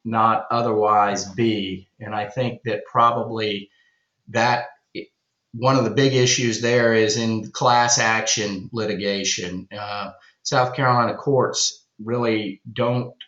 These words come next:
uh, don't look hard into preventing plaintiff's counsel from bringing class litigation in these residential construction cases where you've got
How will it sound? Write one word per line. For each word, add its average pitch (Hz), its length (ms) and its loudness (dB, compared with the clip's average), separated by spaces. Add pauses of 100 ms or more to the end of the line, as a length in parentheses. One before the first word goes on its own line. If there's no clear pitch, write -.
(100)
uh, 101 300 -4 (1700)
don't 139 280 4
look 143 260 4
hard 135 360 6
into 117 720 4
preventing 131 680 4
plaintiff's 135 520 2
counsel 117 380 2
from 113 200 -2
bringing 120 340 0
class 117 480 4
litigation 110 1000 0
in 98 680 -6 (500)
these 101 480 -2
residential 117 640 0
construction 110 960 -2
cases 110 580 -2
where 107 280 0
you've 101 240 -6
got 101 300 0